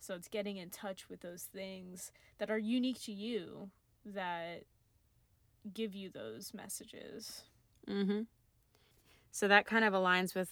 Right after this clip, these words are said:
Speaker 2: this next part of, of the guidebook itself. It's basically, it says that, um, that a lot of our life is written, right? So we came onto this realm with a mission, you know? A lot of the things that happen to us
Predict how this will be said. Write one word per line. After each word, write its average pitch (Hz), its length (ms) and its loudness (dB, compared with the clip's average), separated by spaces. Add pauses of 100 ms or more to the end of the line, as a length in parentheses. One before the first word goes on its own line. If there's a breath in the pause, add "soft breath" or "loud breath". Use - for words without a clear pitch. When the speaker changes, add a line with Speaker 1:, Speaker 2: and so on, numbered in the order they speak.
Speaker 2:
this 180 320 0
next 165 280 -4
part 170 360 6
of, 170 420 2 (220)
of 185 100 0
the 175 80 0
guidebook 170 300 2
itself. 170 380 2
It's 175 100 -6
basically, 175 580 0 (480 loud breath)
it 202 160 2
says 190 320 4
that, 185 280 8
um, 185 480 2 (1200)
that 190 300 10 (140)
a 196 100 2
lot 226 200 12
of 247 100 8
our 208 140 10
life 170 280 6
is 156 160 -2
written, 165 380 -6 (300)
right? 98 300 -2 (600)
So 165 460 2
we 170 200 2
came 190 300 4
onto 175 240 2
this 165 240 2
realm 160 440 -2 (360)
with 190 140 6
a 190 40 6
mission, 175 480 2
you 180 140 0
know? 175 320 2
A - 80 2
lot 180 140 8
of 185 80 6
the 180 60 2
things 190 180 2
that 180 120 2
happen 180 360 4
to 175 180 2
us 165 300 -2